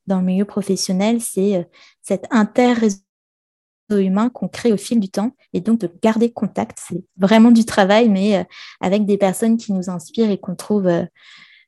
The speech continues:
bah, super chouette et avec qui on a envie de rester en,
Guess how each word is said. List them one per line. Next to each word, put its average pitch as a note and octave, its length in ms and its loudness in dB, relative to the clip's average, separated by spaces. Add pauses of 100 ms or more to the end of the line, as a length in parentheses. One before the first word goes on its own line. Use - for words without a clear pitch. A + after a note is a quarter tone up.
(140)
bah, E3+ 180 -4
super G#3 400 -2
chouette G3+ 460 -2
et E3+ 280 -4
avec E3+ 260 -2
qui - 180 -6
on F3+ 120 -2
a F3 40 -4
envie E3+ 240 -4
de G3+ 80 0
rester G#3 440 -2
en, E3+ 400 -8